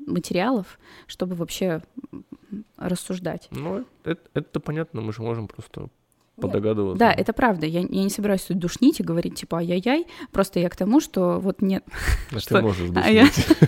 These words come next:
Speaker 1: <laughs> Короче, Марина, женщина,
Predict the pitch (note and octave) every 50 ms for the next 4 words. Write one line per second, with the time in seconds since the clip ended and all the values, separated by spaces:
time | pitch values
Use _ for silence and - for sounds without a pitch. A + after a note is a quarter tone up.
0 | - - - - - - - - - - - - E4+ D4+ C#4+ - - - A#3 A3+
1 | G#3 F#3+ - - D#3+ - - - _ _ _ _ _ - - G3 G3+ G#3 A#3+ C4
2 | B3+ G#3+ G3+ G3 - _ _ _ _ _ _ D#4 - F3+ F#3+ G3+ G#3 G#3+ - -
3 | - - F#3 F#3